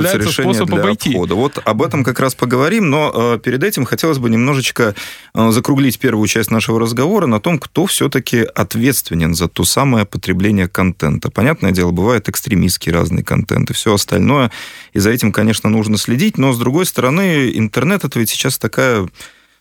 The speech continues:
Speaker 2: зона глобальной свободы и одновременно, я понимаю, безответственности. Здесь, конечно,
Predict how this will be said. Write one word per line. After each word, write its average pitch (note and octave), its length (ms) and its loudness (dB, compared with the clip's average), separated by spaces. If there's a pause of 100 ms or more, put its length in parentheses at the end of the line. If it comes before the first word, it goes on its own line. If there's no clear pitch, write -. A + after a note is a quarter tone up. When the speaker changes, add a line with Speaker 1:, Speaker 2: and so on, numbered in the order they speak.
(100)
Speaker 2:
зона C3+ 720 2
глобальной B2+ 800 0
свободы B2+ 800 0
и A#2 160 0
одновременно, A#2 580 0
я G#2+ 80 0
понимаю, F3+ 440 0
безответственности. G#2+ 1080 0
Здесь, G2+ 220 -2
конечно, A2+ 540 0